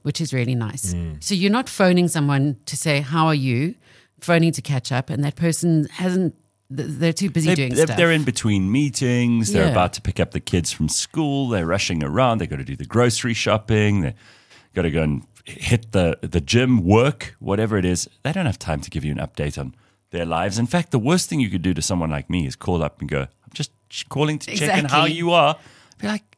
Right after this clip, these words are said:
Speaker 1: You're not gonna be in the right mindset. Whereas
Speaker 3: What?
Speaker 1: this weekend, you may have been sitting there and thought, "Well, now's a good time for me
Speaker 3: Yeah,
Speaker 1: to say
Speaker 3: record a little video.
Speaker 1: what's going on in my life,"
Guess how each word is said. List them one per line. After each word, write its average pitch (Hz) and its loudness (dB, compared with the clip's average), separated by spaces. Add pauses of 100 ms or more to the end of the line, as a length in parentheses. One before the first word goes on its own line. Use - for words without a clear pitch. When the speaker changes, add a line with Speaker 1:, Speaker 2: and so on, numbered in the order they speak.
(160)
Speaker 1:
You're 226 2
not 240 -2
gonna 254 0
be 247 -2
in 226 0
the 214 0
right 214 0
mindset. 220 -4
Whereas 185 2
Speaker 3:
What? 165 -4
Speaker 1:
this 196 -2
weekend, 208 -2
you 156 0
may 156 0
have 160 -2
been 151 -2
sitting 180 -2
there 131 0
and 135 -4
thought, 156 -4
"Well, 156 -6
now's 180 -2
a 202 -2
good 147 -8
time 127 -8
for - -16
me 139 -6
Speaker 3:
Yeah, 285 -2
Speaker 1:
to 151 -2
say 147 -2
Speaker 3:
record 175 4
a 180 0
little 175 0
video. 139 0
Speaker 1:
what's 220 -4
going 220 0
on 208 0
in 208 0
my 190 2
life," 180 0